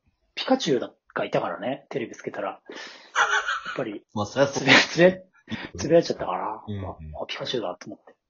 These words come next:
Speaker 2: うん。
Speaker 1: いや、えー、な、なんだ、衝撃を受けた映画、あれかな。衝撃もいろんな衝撃があるもんね。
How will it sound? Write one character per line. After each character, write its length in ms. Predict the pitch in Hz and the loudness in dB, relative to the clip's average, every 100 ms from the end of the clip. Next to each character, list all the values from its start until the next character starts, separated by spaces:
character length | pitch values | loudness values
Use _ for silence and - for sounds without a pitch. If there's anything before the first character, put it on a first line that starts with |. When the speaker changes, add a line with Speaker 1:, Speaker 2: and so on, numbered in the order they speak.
| - | -16
Speaker 2:
う 80 | 104 | -12
ん。 20 | 92 90 80 78 82 - _ - - _ - - - _ _ _ _ _ _ _ _ _ _ _ _ _ _ _ _ _ - | -10 -10 -12 -14 -18 -20 _ -12 -12 _ -20 -20 -20 _ _ _ _ _ _ _ _ _ _ _ _ _ _ _ _ _ -14
Speaker 1:
い 40 | |
や、 100 | 240 | -6
え 420 | 104 139 208 214 _ _ _ _ _ | -2 2 0 0 _ _ _ _ _
ー、 20 | |
な、 100 | 175 | 0
な 140 | 151 147 | 2 0
ん 20 | |
だ、 60 | - | 2
衝 260 | - 233 | 6 6
撃 260 | 277 262 277 | 6 4 4
を 60 | |
受 160 | 254 165 | 4 2
け 60 | - | -2
た 120 | 110 | -6
映 100 | 104 | -6
画、 180 | 107 - _ _ | -8 -10 _ _
あ 100 | - | -10
れ 80 | - | -6
か 140 | - | -4
な。 200 | 120 110 - _ | -4 -6 -8 _
衝 240 | - - 233 | 0 6 6
撃 200 | 262 269 | 6 4
も 120 | 190 | 4
い 40 | |
ろ 120 | 147 208 | 4 4
ん 80 | |
な 80 | 208 | 2
衝 180 | 196 190 | 2 2
撃 200 | 185 - | 2 4
が 100 | 160 | 4
あ 40 | |
る 60 | 135 | 2
も 140 | 90 | -2
ん 40 | |
ね。 80 | 85 | -10